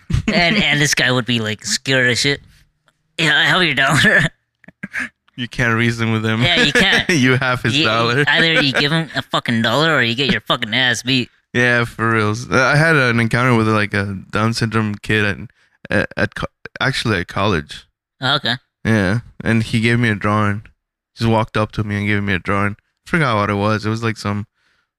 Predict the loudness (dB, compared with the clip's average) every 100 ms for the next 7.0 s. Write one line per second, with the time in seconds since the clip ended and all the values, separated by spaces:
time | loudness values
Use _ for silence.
0 | _ -8 -8 -10 _ -6 -4 0 2 2
1 | 0 -2 -4 -2 -4 -2 -2 -2 -4 -4
2 | -4 -2 -2 -2 -4 -6 -10 _ _ -2
3 | 0 0 -4 -16 -10 -4 -2 -2 -6 -8
4 | _ _ _ -20 -20 -6 0 2 2 0
5 | 0 2 2 2 2 0 -2 -4 -4 -10
6 | _ _ _ _ _ 0 2 2 2